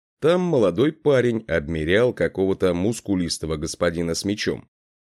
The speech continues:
Рядом мальчишка таскал с полок рулоны и отрезы ткани, выкладывал их перед клиентом. Сбоку стоял одноногий пожилой мужчина на деревянном протезе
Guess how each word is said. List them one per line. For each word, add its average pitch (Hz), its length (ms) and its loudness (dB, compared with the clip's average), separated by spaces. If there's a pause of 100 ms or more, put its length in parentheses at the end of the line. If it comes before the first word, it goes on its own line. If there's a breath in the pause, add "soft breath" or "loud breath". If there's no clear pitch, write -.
(200)
Рядом 135 380 2
мальчишка 175 640 2
таскал 92 520 0
с - 100 -4
полок 87 380 0
рулоны 87 580 2
и - 200 -8
отрезы 87 520 0
ткани, 87 540 0 (320)
выкладывал 123 680 2
их - 300 -4
перед 85 220 -4
клиентом. 90 760 0 (320)
Сбоку 85 640 -2
стоял 107 520 0
одноногий 95 800 0
пожилой 85 440 -2
мужчина 127 720 -2
на 85 200 -2
деревянном 85 580 0
протезе 95 600 -2